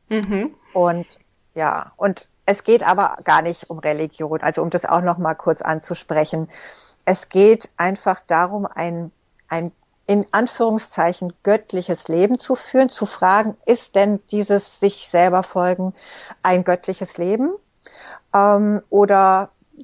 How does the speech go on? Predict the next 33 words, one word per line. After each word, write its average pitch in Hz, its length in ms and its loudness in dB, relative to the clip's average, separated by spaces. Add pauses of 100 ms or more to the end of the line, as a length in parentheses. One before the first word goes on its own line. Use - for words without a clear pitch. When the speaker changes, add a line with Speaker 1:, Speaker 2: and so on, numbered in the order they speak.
(140)
Speaker 2:
wie 233 100 -2
sehen 220 240 4
das 208 160 -8
andere? 170 580 -2 (500)
Und 180 360 0
dazu 190 240 0
habe 233 140 4
ich 226 80 -4
dann 214 160 -2
eben 196 220 -2
zwanzig 202 420 -2
Frauen 233 400 0
befragt, 208 600 -2
die 190 120 -14
ganz, 220 300 0
ganz 202 180 -4
unterschiedliche 208 800 -6
Lebensweisen 180 1080 -2
haben, 165 560 -2
also 180 240 0 (300)
unterschiedlich 214 920 0
sind, 233 340 0
aber 226 280 4
die 220 160 -4
mich 208 280 -4 (200)
alle 302 460 2 (400)
auf 208 220 -2 (160)
eine 208 260 -2
ganz 240 320 -2
bestimmte - 500 -6
Art 208 220 0
und 208 140 -10
Weise 202 440 -2